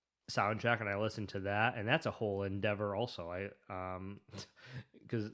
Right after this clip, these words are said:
that's w-, well over three and a half hours or so, uh, but so good. And I know I butchered Tom Holkenborg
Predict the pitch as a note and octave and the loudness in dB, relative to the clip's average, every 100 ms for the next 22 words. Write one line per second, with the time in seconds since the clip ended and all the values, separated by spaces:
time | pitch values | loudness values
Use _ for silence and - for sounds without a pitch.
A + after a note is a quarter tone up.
0 | B2 A#2+ C3 - A2+ G2 - A#2 - G#2+ | 0 2 2 -2 -8 -8 -8 -6 -2 2
1 | A2 G#2+ G#2 G2+ - G#2+ G#2 G2+ G2 G2+ | 4 6 4 0 -4 -4 0 0 2 2
2 | A#2 A2+ F#2 F2+ G#2 F#2+ F#2+ G#2 - G#2+ | 4 2 0 -4 -2 -2 -2 -4 -8 -6
3 | F#2+ F#2+ F#2+ G#2 - - _ - A2+ A#2 | -4 -4 -4 -6 -12 -20 _ -2 0 0
4 | - - - - - C3 C#3 B2 A#2 B2 | -8 -20 -12 -6 4 6 6 6 4 6
5 | A2 G#2+ B2+ C#3 A#2 G#2+ F#2+ B2 A#2+ - | 4 4 4 6 6 2 2 2 2 2
6 | G#2+ G2+ G2 F#2+ - - _ _ - - | 0 0 -2 -6 -14 -20 _ _ -8 0
7 | B2 A#2+ A#2+ B2 - - C3+ - G#2+ G#2 | 2 4 2 -2 -4 -2 -2 -2 -2 -2
8 | F#2+ G2 - _ - G2+ G2+ F#2 F#2 G#2 | -4 -8 -14 _ -8 -2 0 0 -4 -6